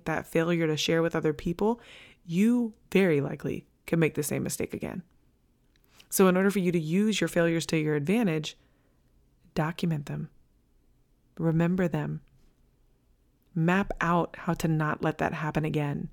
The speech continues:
Make it part of your mental processes moving forward. Fail,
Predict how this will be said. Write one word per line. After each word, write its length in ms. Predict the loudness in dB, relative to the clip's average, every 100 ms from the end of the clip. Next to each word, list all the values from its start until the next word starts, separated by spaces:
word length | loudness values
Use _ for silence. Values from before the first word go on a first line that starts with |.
| -16 _ _ _ _ 0
Make 300 | 2 4 2
it 140 | -2
part 200 | 0 0
of 80 | 2
your 280 | 2 2 0 -8 -12 0
mental 500 | 4 4 2 0 -2
processes 1040 | 4 4 4 0 -2 -2 -2 -6 -8 -12 _ _ _ _ 0
moving 320 | 2 2 0
forward. 420 | 0 -2 -2 -6 -10 _ _ _ _ _ _ _ _ _ _
Fail, 560 | -4 2 4 4 0